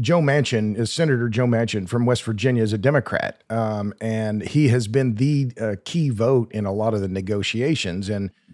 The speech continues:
about three or four weeks ago, he, they, he broke off negotiations with the Senate Majority Leader Chuck Schumer and said, "No, this isn't gonna work for me." And so there was, I mean, he was pilloried in the press and, you know, called a, you know, that this is the, you know, "You've single-handedly doomed humanity," and all this other hyperbole.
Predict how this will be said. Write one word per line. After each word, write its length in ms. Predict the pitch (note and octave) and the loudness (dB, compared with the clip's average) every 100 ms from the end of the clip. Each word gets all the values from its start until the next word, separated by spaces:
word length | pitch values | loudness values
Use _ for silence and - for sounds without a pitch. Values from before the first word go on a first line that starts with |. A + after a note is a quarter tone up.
| _ | _
about 260 | A2+ A2 G#2+ | -6 -4 -4
three 160 | - A#2 | -2 -2
or 60 | |
four 200 | G2 G2+ | -2 -2
weeks 280 | B2+ F#3 - | 0 0 -2
ago, 400 | A2+ G#2+ G#2+ A2 | -2 0 0 -2
he, 380 | - C3+ B2 A#2 G#2 | 0 0 2 0 -2
they, 200 | G#2+ A#2 | -2 -2
he 200 | F#2 D3+ | 2 0
broke 320 | A#2+ C3 - | 4 2 6
off 180 | C#3+ A2+ | 4 4
negotiations 800 | G#2+ A2 G#2 G#2+ G#2+ G#2+ E2 F#2+ | 0 0 -2 -2 -2 -2 -6 -6
with 140 | G#2+ | -6
the 80 | A2 | -6
Senate 260 | - B2 F2 | -2 -2 -2
Majority 400 | F#2+ A#2+ B2+ A2 | -4 0 0 0
Leader 240 | G#2 F#2+ | -2 -4
Chuck 240 | - G2 | -4 -4
Schumer 340 | - D#3 D3+ G#2 | -2 -2 0 -2
and 80 | G2+ | -2
said, 220 | G#2+ G2+ | -4 -2
"No, 200 | B2 A#2 | -2 -2
this 200 | A2 - | -4 -4
isn't 180 | G2 F2+ | -6 -6
gonna 140 | F#2 | -8
work 220 | F2+ F#2+ | -8 -8
for 100 | - | -8
me." 180 | F2 D#2 | -10 -6
And 200 | G2 A2+ | -6 -4
so 280 | C#3 B2 G#2+ _ _ _ _ - | 0 0 0 _ _ _ _ -2
there 240 | B2+ A#2 | 2 2
was, 320 | A2 G#2+ - | 2 0 -4
I 40 | A#2+ | -6
mean, 160 | G2+ | -2
he 100 | A#2+ | 0
was 160 | C3 G#2+ | 0 0
pilloried 520 | - E3 C3+ G#2+ G2 | 2 2 4 2 0
in 100 | F2+ | -4
the 80 | D#2 | -6
press 480 | - C2+ A#1+ - G#2+ | -6 -6 -6 -6 -8
and, 200 | G2 G2 | -6 -6
you 120 | B2 | -4
know, 160 | G2 | -4
called 320 | F#2+ A2+ G#2 G2+ | -4 -2 -2 -4
a, 160 | G2 | -6
you 140 | A2+ A2 | -6 -4
know, 100 | F#2 | -4
that 200 | G2 F2+ | -6 -6
this 180 | A2 G#2 | -8 -6
is 220 | G2 G2+ | -8 -8
the, 140 | G#2 | -6
you 120 | G#2 | -6
know, 100 | G2 | -6
"You've 260 | F#2+ A2+ A#2 | -4 -4 -4
single-handedly 720 | - D#3+ D3 C3 C#3+ C3 C3 | -4 0 0 2 0 0 -2
doomed 320 | B2 B2+ C#3 G#2+ | -2 0 0 2
humanity," 500 | B2 A2 G2 F#2+ G#2 | 2 2 -2 -6 -2
and 80 | |
all 120 | C#3 D#3+ | 2 2
this 220 | D3+ - | 2 0
other 180 | C3 A2 | -2 0
hyperbole. 640 | G#2+ F#2 B2 A#2+ G2+ F2 | -2 0 -2 0 -2 -6